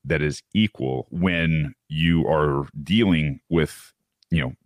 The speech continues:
Keynesian economics. The world isn't fair. We all know the world isn't fair. If your parents didn't teach you that, um, then they did you a disservice. And I'm here to tell you, um,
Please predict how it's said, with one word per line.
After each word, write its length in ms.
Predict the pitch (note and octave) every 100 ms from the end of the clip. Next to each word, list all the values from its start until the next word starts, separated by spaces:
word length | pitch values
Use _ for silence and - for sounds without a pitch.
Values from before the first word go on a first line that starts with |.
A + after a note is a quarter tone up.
| _
Keynesian 380 | - B2 F#2+ F2
economics. 420 | E2 D2+ B1 -
The 80 | F#2+
world 200 | D3+ C#3
isn't 200 | F2+ D#2
fair. 160 | B1+ C#2+
We 180 | A#2
all 140 | D3 A#2
know 160 | F2+
the 140 | C#2+ A#1
world 280 | C2+ C#2+ C2
isn't 240 | A#1+ -
fair. 240 | - C2 D2+ - - - -
If 120 | D2
your 80 | F2
parents 300 | A#2+ A2 -
didn't 240 | A#2 -
teach 240 | - C#3 -
you 100 | D#2
that, 300 | D2 D#2+ - _
um, 460 | D2 D2+ D2 C#2 C2 -
then 80 |
they 100 | E2
did 160 | D#2+ F2+
you 140 | E2
a 20 | C#2
disservice. 580 | C2+ - C#2 C2+ F#2+
And 80 | D2+
I'm 140 | D2+ D2
here 140 | F2
to 80 | D#2
tell 240 | - D#2
you, 280 | G2 A2 A2 -
um, 540 | C#2+ C#2+ C#2 C2+ D#2+